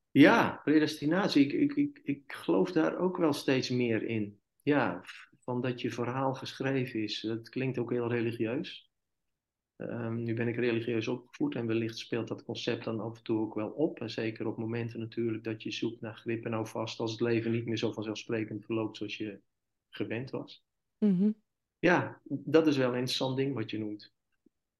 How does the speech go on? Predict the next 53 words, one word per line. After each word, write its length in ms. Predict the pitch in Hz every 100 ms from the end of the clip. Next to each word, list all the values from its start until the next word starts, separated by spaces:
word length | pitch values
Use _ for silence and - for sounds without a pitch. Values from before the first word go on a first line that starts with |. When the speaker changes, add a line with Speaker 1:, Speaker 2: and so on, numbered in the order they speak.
| _ _
Speaker 1:
Is 220 | - 208
Speaker 2:
Ja, 200 | 240 240
Speaker 1:
het 120 | 226
Speaker 2:
nou 160 | 220 220
ja, 100 | 214
Speaker 1:
in 60 | 196
Speaker 2:
ik, 80 |
ik 60 | 131
Speaker 1:
hoeverre 320 | - 135 139
Speaker 2:
geloof 240 | 220 220 214
Speaker 1:
je 60 |
Speaker 2:
daar 180 | 214 202
echt 240 | 214 -
in. 280 | 202 190 185 _ _ _ _ _
Speaker 1:
Ja. 400 | - 139 160 - _ _ _ _ _
Speaker 2:
Maar 140 | 202 196
Speaker 1:
Ja, 60 |
Speaker 2:
ik 60 | 135
Speaker 1:
dat 60 |
Speaker 2:
geloof 280 | 226 190 190
wel, 320 | 190 190 190 190
nou 240 | - 202 196
ja, 200 | 190 185
daarom 320 | 185 190 190
heet, 220 | 190 185
eh, 280 | 190 190 185
de 100 | 180
vorige 280 | 185 190 170
podcast 600 | - 180 - 180 - -
ook, 180 | 196 185
"Heb 180 | 185
u 120 | 196 190
naaste 480 | 185 185 185 -
lief." 340 | 220 220 165 - _ _ _ _ _
Speaker 1:
Ja. 440 | 160 156 - - - _ -
Speaker 2:
Want 160 | 196 185
dat 180 | 196
is 120 | 202 -
toch 160 | 190
wel 220 | 190 185
in 100 | 190
de 80 | 196
kern, 380 | 190 202 202 196
denk 200 | 185 185
ik, 160 | 190 -
waar 160 | 185
het 140 | 175 180
om 140 | 185
gaat, 300 | 247 214 175
hè? 280 | 180 202 214
Naar 240 | 196 185
elkaar 240 | 180 - 185
omkijken. 800 | 226 240 185 160 165 180 180